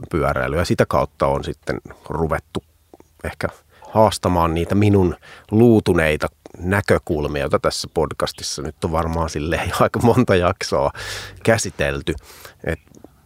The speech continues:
ikään kuin se on pähkinänkuoressa mun mielestä pyörämatkailussa hienointa,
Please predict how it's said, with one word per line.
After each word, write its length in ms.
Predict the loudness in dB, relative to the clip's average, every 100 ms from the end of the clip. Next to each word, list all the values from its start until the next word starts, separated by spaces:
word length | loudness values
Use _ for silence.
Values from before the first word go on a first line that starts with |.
| -8
ikään 240 | 0 2 2
kuin 120 | 0
se 200 | 2 2 _ -6
on 220 | -2 -2 -4 _ _ 0
pähkinänkuoressa 800 | 0 0 -4 -2 -2 -2 -4 -6
mun 80 | -6
mielestä 220 | -8 -4
pyörämatkailussa 1080 | 0 0 -2 -6 -8 -4 -4 -2 -6 -8 -4
hienointa, 640 | -2 -2 -2 -4 -2 -4